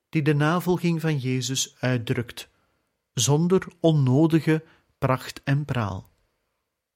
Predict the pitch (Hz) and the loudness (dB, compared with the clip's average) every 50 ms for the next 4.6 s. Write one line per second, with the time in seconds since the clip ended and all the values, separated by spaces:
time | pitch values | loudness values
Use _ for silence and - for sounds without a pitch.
0 | _ _ _ _ _ _ _ _ _ _ _ _ _ _ _ _ - 123 - - | _ _ _ _ _ _ _ _ _ _ _ _ _ _ _ _ -6 -4 0 4
1 | 135 151 156 147 147 131 127 151 151 135 123 120 143 160 - _ _ - - _ | 4 6 6 4 2 0 0 -2 -2 0 -2 -2 -4 -4 -8 _ _ -20 -20 _
2 | _ _ _ _ - 151 147 151 151 - - - 123 127 131 127 120 143 139 131 | _ _ _ _ -2 0 2 2 0 -2 -2 -2 -2 -2 -2 -2 -2 0 0 0
3 | 123 151 143 - - - - 165 175 170 139 - - 127 120 117 120 117 113 - | 0 -2 -2 -2 -4 -2 0 0 2 2 0 0 -2 -4 -2 -2 -2 -4 -4 -6
4 | 131 135 131 113 - - 139 131 123 117 123 - | -8 -8 -8 -10 -8 -8 -10 -8 -10 -12 -14 -16